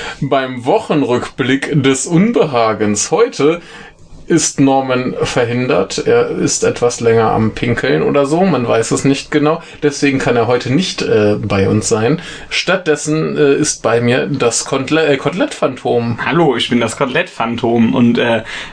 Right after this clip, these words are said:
Speaker 2: ich habe, äh, keine Neuigkeiten mitgebracht, weil mir das heute berichtigt, äh, berichtet wurde, dass Norman doch nicht, äh, verfügbar ist.
Speaker 1: Ja.
Speaker 2: Aber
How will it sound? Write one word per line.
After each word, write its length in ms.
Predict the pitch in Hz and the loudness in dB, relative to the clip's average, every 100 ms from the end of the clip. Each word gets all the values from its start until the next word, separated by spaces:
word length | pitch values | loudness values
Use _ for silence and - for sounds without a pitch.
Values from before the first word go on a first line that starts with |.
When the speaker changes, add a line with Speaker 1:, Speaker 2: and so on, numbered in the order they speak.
| - - 135 | -20 -8 -4
Speaker 2:
ich 200 | 139 175 | -2 -2
habe, 560 | 156 147 147 131 120 - | -4 0 0 2 0 -4
äh, 560 | 123 120 131 123 117 110 | -4 -2 2 2 2 0
keine 300 | 110 185 254 | -2 -2 -2
Neuigkeiten 500 | 156 156 - 135 131 | -2 -2 -2 -4 -2
mitgebracht, 460 | 127 127 131 139 - | -2 0 -2 -2 -4
weil 80 | 123 | -4
mir 100 | 117 | -2
das 160 | 110 | 0
heute 220 | 151 165 | 0 0
berichtigt, 480 | 131 160 180 143 123 | 2 0 0 -4 0
äh, 80 | 127 | -2
berichtet 420 | 120 135 208 151 127 | 0 0 0 -2 0
wurde, 160 | 127 | 2
dass 160 | 127 127 | 2 2
Norman 320 | 139 135 127 | 2 2 2
doch 180 | 170 - | 0 -2
nicht, 320 | 123 123 - | -6 -6 -2
äh, 240 | 120 113 | 0 0
verfügbar 540 | 110 117 147 127 127 131 | 0 -2 -2 -2 0 2
ist. 200 | 208 - - | 0 -4 -10
Speaker 1:
Ja. 80 | - - - | -12 -12 -10
Speaker 2:
Aber 400 | - 131 139 143 | -2 0 0 0